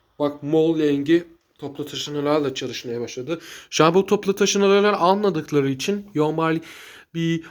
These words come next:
on sekiz yaşları almıyorlar. Yirmi yaşları alıyorlarmış toplu taşımaları yani. Şu an ne sabah ben de şu anda on yedi yaşındayım. On yedi yaşındakileri, gençleri, yani gençleri almıyorlar otobüsleri.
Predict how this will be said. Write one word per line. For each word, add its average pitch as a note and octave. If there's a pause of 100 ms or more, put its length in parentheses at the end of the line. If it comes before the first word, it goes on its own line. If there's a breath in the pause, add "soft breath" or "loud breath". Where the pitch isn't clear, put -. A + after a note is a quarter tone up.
(140 loud breath)
on E3
sekiz D3+
yaşları C3+
almıyorlar. G3
Yirmi C#3+
yaşları D#3+
alıyorlarmış G2+
toplu A2+
taşımaları G#2+
yani. G2+ (720 loud breath)
Şu C#3+
an C#3+
ne E3+
sabah E3+
ben E3
de E3
şu E3+
anda E3
on D#3+
yedi E3
yaşındayım. C#3
On E3
yedi D3+
yaşındakileri, C#3
gençleri, D3+ (420 loud breath)
yani C#3+
gençleri D#3
almıyorlar E3
otobüsleri. B2+